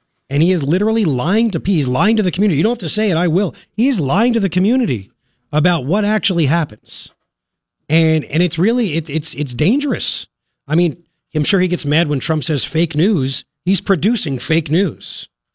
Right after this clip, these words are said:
What he's saying is not true. And then Sharon Bronson agrees with him. She said ice officers do not belong inside the jail as well.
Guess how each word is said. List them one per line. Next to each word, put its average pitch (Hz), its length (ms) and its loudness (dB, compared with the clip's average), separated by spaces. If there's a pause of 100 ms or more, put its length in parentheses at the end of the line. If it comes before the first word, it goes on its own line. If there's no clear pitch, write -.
(540)
What 160 140 2
he's 180 160 2
saying 202 240 0
is 131 100 -2
not 147 180 -2
true. 233 360 0 (840)
And 170 140 2
then 185 80 2
Sharon 196 320 0
Bronson 220 400 0
agrees 285 300 0
with 277 100 -2
him. 139 260 -2 (840)
She 226 200 0
said 220 220 0
ice 196 220 0
officers 196 420 0
do 156 100 0
not 175 200 0
belong 170 260 2
inside 147 300 0
the 147 80 0
jail 127 240 0
as 143 120 -2
well. 165 380 -2